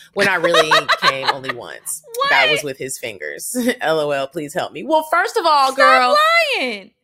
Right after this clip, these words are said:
Speaker 1: stop lying. Th-, that ju-, you just, now I am gonna share my cocktail because you can't lie. You, like, you can't lie in your grown age, even in your young age.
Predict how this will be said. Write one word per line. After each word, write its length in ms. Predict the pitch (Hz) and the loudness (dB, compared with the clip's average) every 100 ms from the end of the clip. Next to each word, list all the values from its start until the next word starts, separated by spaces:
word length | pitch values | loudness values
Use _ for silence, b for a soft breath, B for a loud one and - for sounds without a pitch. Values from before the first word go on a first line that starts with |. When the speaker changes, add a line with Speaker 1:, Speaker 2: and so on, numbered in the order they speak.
| - | -14
Speaker 1:
stop 480 | - 415 440 494 - | -2 4 4 4 0
lying. 1200 | 311 320 339 427 466 427 349 339 311 269 233 233 | -6 -2 0 2 0 -2 -2 -2 -4 -6 -8 -12
Th-, 120 | 302 - | -14 -8
that 220 | 381 453 | -6 -6
ju-, 100 | 427 | -10
you 140 | 330 440 | -12 -8
just, 240 | 440 269 226 240 - 269 | -10 -10 -18 -18 -14 -12
now 220 | 320 359 | -8 -4
I 80 | 294 214 | -4 -4
am 140 | 214 | -8
gonna 140 | 190 | -10
share 180 | 180 175 | -12 -12
my 140 | 160 151 | -12 -14
cocktail 460 | 160 143 - 143 | -12 -14 -12 -14
because 280 | 165 - 285 | -12 -10 -8
you 160 | 262 359 | -6 -8
can't 360 | 349 349 339 | -6 -8 -8
lie. 300 | 202 208 202 208 226 | -10 -2 -2 -2 -6
You, 140 | 233 - | -12 -12
like, 320 | 269 285 262 - | -2 0 -2 -6
you 140 | 247 | -10
can't 240 | 285 359 269 | -4 -2 0
lie 340 | 214 143 85 _ | 0 -2 -8 _
in 120 | 269 | -4
your 140 | 311 302 | -2 0
grown 280 | 240 254 262 | 0 0 -2
age, 260 | 208 233 233 | -2 -4 -4
even 220 | 320 359 | -6 -4
in 80 | 330 | -4
your 80 | |
young 320 | 247 185 185 170 | -4 -6 -8 -8
age. 360 | 147 123 - | -10 -12 -14